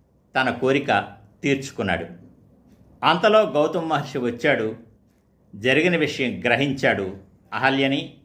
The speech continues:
అందుకు కారణమైనటువంటి ఇంద్రుణ్ణి ఇద్దరినీ శపించాడు. ఇక్కడ కొంతమంది ఏమంటారంటే,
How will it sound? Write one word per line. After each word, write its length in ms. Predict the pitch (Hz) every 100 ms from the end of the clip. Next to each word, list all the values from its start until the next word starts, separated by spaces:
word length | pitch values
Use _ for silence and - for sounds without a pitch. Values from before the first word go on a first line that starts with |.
| _ _ 120
అందుకు 320 | 131 131 113
కారణమైనటువంటి 1120 | - 127 151 156 139 123 120 123 104 113 -
ఇంద్రుణ్ణి 680 | 127 127 135 135 110 95 98 - _ _ _ _
ఇద్దరినీ 420 | 113 104 147 160 151
శపించాడు. 600 | 117 101 90 87 76 - _ _ _ _ _ _ _ _ _ _ - 170
ఇక్కడ 380 | 190 139 - - - _ -
కొంతమంది 480 | 175 175 175 202 185
ఏమంటారంటే, 920 | 185 185 180 143 135 139 98 101 -